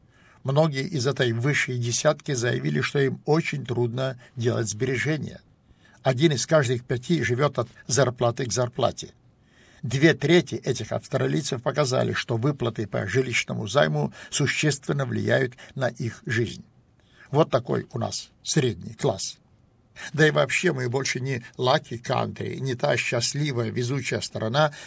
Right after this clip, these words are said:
какой Австралия была в прошлом. Большинство из нас, родившись в определенной социальной прослойке, так в ней и останутся. Социологи Питер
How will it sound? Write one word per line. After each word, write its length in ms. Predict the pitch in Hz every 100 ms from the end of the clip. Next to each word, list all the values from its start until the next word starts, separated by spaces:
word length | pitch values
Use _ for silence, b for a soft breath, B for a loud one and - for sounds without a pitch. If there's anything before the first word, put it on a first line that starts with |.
| B
какой 340 | 127 139 143
Австралия 520 | - - 131 135 135
была 260 | 113 117 110
в 100 | -
прошлом. 420 | 143 123 - - _ _ b b b
Большинство 560 | - 143 135 123 - 156
из 200 | - 113
нас, 360 | 135 143 - -
родившись 640 | 135 135 127 131 139 117
в 100 | -
определенной 800 | 131 - 131 123 139 131 117 110
социальной 520 | - 127 - 131 123
прослойке, 680 | 110 104 - 151 170 170 151
так 280 | - 139 143 -
в 40 |
ней 200 | 135 143
и 220 | - 127
останутся. 840 | - 139 139 113 92 80 - - - - _ _ _ - B
Социологи 720 | - 143 - 170 151 117 120
Питер 420 | 110 156 143 127